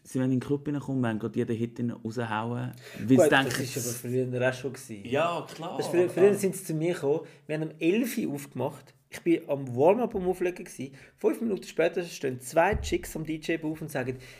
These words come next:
Speaker 2: «Hey, sorry, kannst du nicht mal fifty Cent in den Club laufen lassen?» Und das ist dort der Nummer eins Track gsi. Einfach noch so,
Speaker 1: Ja, ja.
Speaker 2: das ist der Nummer eins Track gsi. Und dann sage ich so, «Es ist noch viel zu früh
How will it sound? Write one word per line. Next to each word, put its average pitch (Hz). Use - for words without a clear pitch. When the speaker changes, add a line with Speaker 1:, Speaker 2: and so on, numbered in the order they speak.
Speaker 2:
«Hey, 135
sorry, 135
kannst 127
du -
nicht 147
mal 151
fifty 151
Cent 147
in 143
den 143
Club 143
laufen 135
lassen?» 113
Und 139
das 175
ist -
dort 147
der 147
Nummer 147
eins 123
Track 131
gsi. -
Einfach 127
noch 139
so, -
Speaker 1:
Ja, 127
ja. 131
Speaker 2:
das 123
ist 123
der 156
Nummer 160
eins 156
Track 143
gsi. -
Und 135
dann 143
sage 123
ich 120
so, 107
«Es 131
ist -
noch 120
viel 156
zu -
früh 165